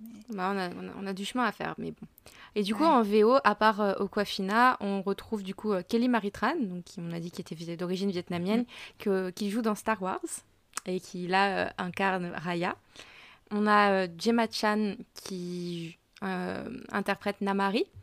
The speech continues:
Speaker 2: et qu'on retrouve dans Crazy Rich Asian. Alors, j'ai lu dans Les Animaux Fantastiques, mais je l'ai vu il y a tellement longtemps que je ne vois pas
Speaker 1: Ouais,
Speaker 2: du tout qui
Speaker 1: c'est un
Speaker 2: c'est, donc ça, je
Speaker 1: tout
Speaker 2: demande à la
Speaker 1: petit
Speaker 2: pro.
Speaker 1: rôle.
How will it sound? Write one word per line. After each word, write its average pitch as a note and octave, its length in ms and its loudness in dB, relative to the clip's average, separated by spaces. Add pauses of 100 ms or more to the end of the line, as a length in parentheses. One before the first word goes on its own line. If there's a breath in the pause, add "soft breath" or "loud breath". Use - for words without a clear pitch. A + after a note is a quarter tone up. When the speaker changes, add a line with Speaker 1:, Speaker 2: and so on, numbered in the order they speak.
(240)
Speaker 2:
et F#3 60 -6
qu'on F#3 220 -4
retrouve G3 480 -2
dans F3+ 200 -2
Crazy G#3 340 0
Rich G3+ 220 -2
Asian. G#3 360 -2 (560 loud breath)
Alors, G3 160 2
j'ai A#3 160 4
lu E4+ 100 4
dans D4+ 120 2
Les A#3 140 2
Animaux A3+ 240 4
Fantastiques, A3+ 520 -2
mais A3+ 80 4
je G3+ 80 0
l'ai G3+ 60 4
vu G#3 80 2
il A3+ 40 6
y - 40 8
a G3+ 40 2
tellement A#3 220 4
longtemps A#3 240 0
que - 60 -8
je - 100 -4
ne G3 40 0
vois F#3 120 0
pas E3+ 140 -2
Speaker 1:
Ouais, E3+ 60 4
Speaker 2:
du E3 60 -2
tout - 120 -6
qui E3 100 -4
Speaker 1:
c'est E3 60 -2
un F3 40 0
Speaker 2:
c'est, C4+ 140 2
donc A3 160 -2
ça, G#3+ 80 0
je G#3 80 2
Speaker 1:
tout G#3+ 60 6
Speaker 2:
demande A#3 180 8
à - 60 10
la F#3+ 80 6
Speaker 1:
petit G#3 200 6
Speaker 2:
pro. F3+ 100 8
Speaker 1:
rôle. E3+ 160 0